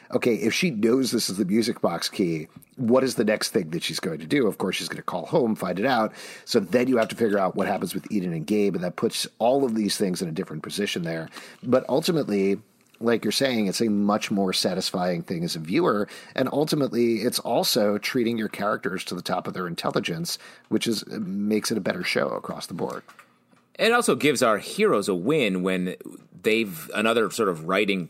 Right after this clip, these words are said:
Speaker 2: challenge is you have a show where the villains know everything and the heroes know almost nothing. And we get that win from Kinsey of her being like, "This is the music box key."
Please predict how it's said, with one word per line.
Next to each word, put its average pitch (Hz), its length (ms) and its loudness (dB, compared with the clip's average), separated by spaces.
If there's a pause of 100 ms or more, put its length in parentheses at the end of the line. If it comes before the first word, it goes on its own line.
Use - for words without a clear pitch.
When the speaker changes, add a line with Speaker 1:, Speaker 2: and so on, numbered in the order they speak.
Speaker 2:
challenge 92 580 -2
is 87 400 -4
you 104 280 -6
have 123 120 2
a 104 60 2
show - 180 2
where 107 140 2
the 92 100 0
villains 98 480 0
know 95 320 0
everything 95 540 0
and 78 240 -8
the 82 100 -6
heroes 87 460 -2
know 87 160 -4
almost 76 340 -8
nothing. 87 480 -8 (560)
And 113 220 0
we 120 200 4
get 139 220 2
that 107 200 2
win 117 180 2
from 95 180 -2
Kinsey 95 640 -2
of 85 200 -6
her 95 120 -2
being 87 180 -2
like, 76 280 -8
"This 117 140 0
is - 60 -8
the 90 80 -2
music 85 300 -2
box - 240 -10
key." - 320 -16